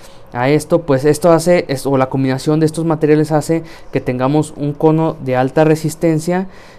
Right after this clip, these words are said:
y de alta potencia a la vez, ¿no? Como podrán ver, no es el típico material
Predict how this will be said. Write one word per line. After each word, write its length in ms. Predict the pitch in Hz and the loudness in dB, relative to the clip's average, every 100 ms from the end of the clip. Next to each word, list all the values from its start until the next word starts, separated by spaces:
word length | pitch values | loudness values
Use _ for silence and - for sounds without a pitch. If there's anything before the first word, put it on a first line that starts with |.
| - | -10
y 140 | 131 123 | -4 0
de 80 | |
alta 320 | 120 123 139 131 | 2 0 -2 -4
potencia 460 | 131 135 135 143 | -4 -2 -4 -2
a 20 | |
la 140 | 135 123 | -2 -2
vez, 300 | 131 131 120 | -2 -4 -4
¿no? 180 | 156 185 - - - - | -8 -10 -14 -18 -18 -6
Como 240 | 135 131 | -4 -2
podrán 380 | 127 139 151 170 | 0 2 2 4
ver, 200 | 170 160 | 2 2
no 160 | 147 | 0
es 120 | 143 147 | -2 -4
el 120 | 139 | -4
típico 360 | 151 156 156 | -4 -4 -2
material 760 | 139 127 131 127 131 131 135 | -2 -2 -2 -2 0 -2 -4